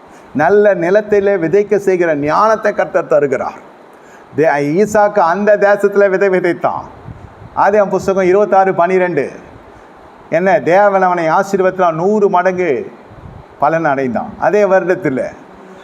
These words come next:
அடுத்த வருஷத்துல ஆசீர்வாதத்தெல்லாம் எதிர்பார்க்கிற ஜனங்க, இந்த வருஷத்துல நீங்க பெறணும்னாக்கா ஒரு ரகசியத்தை நான் சொல்லித்தரேன். வீட்டார் இடத்துல கொஞ்சம் நல்லா நடந்து கொள்ளுங்க. சந்தோஷமா இருங்க, சமாதானமா இருங்க. பழையவனெல்லாம் ஒழிந்து போயினே.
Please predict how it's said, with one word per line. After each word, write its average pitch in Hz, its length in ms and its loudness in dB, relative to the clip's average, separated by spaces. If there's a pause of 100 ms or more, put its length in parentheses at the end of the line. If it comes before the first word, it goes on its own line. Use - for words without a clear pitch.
அடுத்த 185 300 0
வருஷத்துல 196 520 0
ஆசீர்வாதத்தெல்லாம் 190 880 2
எதிர்பார்க்கிற 180 540 0
ஜனங்க, 175 260 -2
இந்த 165 240 0
வருஷத்துல 180 400 0
நீங்க 180 200 -2
பெறணும்னாக்கா 170 680 0 (460)
ஒரு 151 160 0
ரகசியத்தை 180 540 0
நான் 151 220 -2
சொல்லித்தரேன். 135 520 -2 (460)
வீட்டார் 170 360 0
இடத்துல 156 380 0
கொஞ்சம் 147 280 0
நல்லா 151 200 0
நடந்து 143 300 -2
கொள்ளுங்க. 127 380 -2 (680)
சந்தோஷமா 165 520 0
இருங்க, 147 500 0
சமாதானமா 160 560 0
இருங்க. 143 460 -4
பழையவனெல்லாம் 165 520 0
ஒழிந்து 160 280 -2
போயினே. 139 440 -2